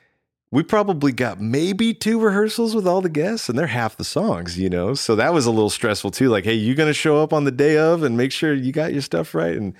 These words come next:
of course, everyone did, nailed it. And, uh, we, um,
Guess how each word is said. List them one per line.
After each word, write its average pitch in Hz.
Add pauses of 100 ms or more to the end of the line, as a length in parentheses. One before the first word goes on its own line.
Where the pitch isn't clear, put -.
(340)
of -
course, 98
everyone 92
did, 82
nailed 82
it. 92 (500)
And, 82
uh, 82
we, 87
um, 78